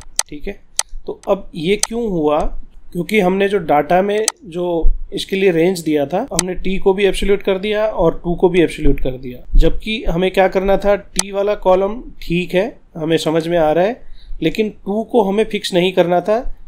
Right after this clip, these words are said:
ताकि वो जैसे जैसे नीचे आता जाए वैसे ही ये अपना relative हिसाब से उसी cell के according ही data लेके आए। तो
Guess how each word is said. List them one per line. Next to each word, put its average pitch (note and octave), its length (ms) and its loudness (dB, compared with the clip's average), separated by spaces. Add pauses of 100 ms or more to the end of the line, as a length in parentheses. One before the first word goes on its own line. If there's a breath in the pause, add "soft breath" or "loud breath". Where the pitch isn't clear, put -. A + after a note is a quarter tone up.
(100)
ताकि F3 320 0
वो G3+ 100 4
जैसे F3 280 0
जैसे G3 240 -2
नीचे F3+ 300 0
आता F3 280 4
जाए F#3 320 2
वैसे D#3+ 280 0
ही F#3 140 2
ये F#3+ 200 2 (240)
अपना F#3+ 240 0 (240)
relative E3+ 400 4
हिसाब D#3+ 340 0
से A3+ 220 0
उसी F#3 260 -2
cell E3+ 240 2
के F3 120 0
according E3 440 2
ही G3 120 0
data D3+ 260 2
लेके C3 300 -4
आए। B2 160 -16 (120)
तो D#3+ 200 4